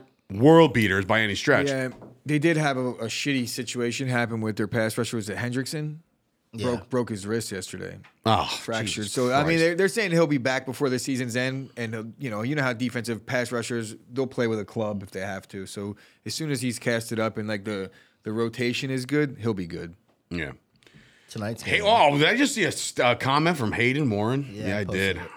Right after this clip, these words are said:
Speaker 1: Hayden in the building. He's gonna be the host of Toe to Toe Fight Talk. Hayden, I wish you were here this, uh, earlier in the show where we covered the entire fight. Go scroll back later on.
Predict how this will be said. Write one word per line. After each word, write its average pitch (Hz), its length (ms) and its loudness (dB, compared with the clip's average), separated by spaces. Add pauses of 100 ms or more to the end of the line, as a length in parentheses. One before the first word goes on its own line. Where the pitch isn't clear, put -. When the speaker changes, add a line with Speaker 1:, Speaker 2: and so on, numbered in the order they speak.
Speaker 1:
Hayden 113 460 2
in 113 160 0
the 110 80 0
building. 107 380 -2
He's 110 180 0
gonna 113 160 0
be 113 80 2
the 107 100 0
host 110 340 -2 (280)
of 98 140 2
Toe 135 180 2
to 127 80 2
Toe 131 240 4
Fight 127 280 2
Talk. 101 200 2
Hayden, 120 260 2
I 101 40 2
wish 110 200 2
you 107 60 2
were 98 100 4
here 104 180 6
this, 85 280 -6
uh, 85 180 2
earlier 90 400 2 (240)
in 107 80 2
the 101 80 4
show 98 240 2
where 95 100 2
we 110 80 6
covered 113 280 4
the 104 100 2
entire 104 380 2
fight. 107 280 4
Go 107 120 2
scroll 107 260 4
back 98 220 4
later 98 260 4
on. 92 140 2